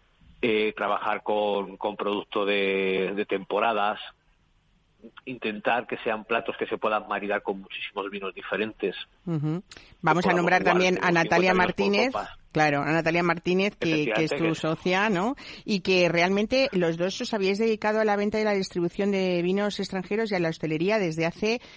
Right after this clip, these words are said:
Speaker 2: eh, pues, pues veinte años, por lo menos, ¿no? O sea, que ya llevabais un bagaje importante. Quiero decir que estos premios así,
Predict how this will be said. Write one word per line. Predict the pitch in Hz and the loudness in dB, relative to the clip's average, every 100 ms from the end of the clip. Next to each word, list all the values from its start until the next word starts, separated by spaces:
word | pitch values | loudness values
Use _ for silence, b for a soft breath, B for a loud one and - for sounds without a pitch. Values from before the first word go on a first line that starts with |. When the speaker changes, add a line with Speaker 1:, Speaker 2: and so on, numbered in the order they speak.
| B | B
Speaker 2:
eh, | - 160 156 147 | -4 0 0 -2
pues, | 147 143 | -4 -4
pues | - 135 131 | -4 -8 -2
veinte | 151 185 196 | 0 2 2
años, | 220 185 - | 2 -2 -4
por | 156 | -4
lo | 147 | 0
menos, | 170 240 175 | 0 0 -2
¿no? | 170 208 214 | -2 -4 -6
O | 151 | -10
sea, | - 143 | -6 -6
que | - 143 | -4 -2
ya | 143 165 | 2 2
llevabais | 160 165 165 160 - | 0 0 0 -2 -2
un | 165 | 0
bagaje | 160 151 156 - 156 - | 2 0 -2 -2 -2 0
importante. | 175 165 160 160 160 165 175 220 | 0 2 -2 -2 0 0 0 -4
Quiero | - 147 | -2 -2
decir | 160 | -2
que | 156 | -4
estos | 143 - 160 | -4 -4 -4
premios | 156 156 151 - | 0 2 2 -2
así, | - 160 | 0 -2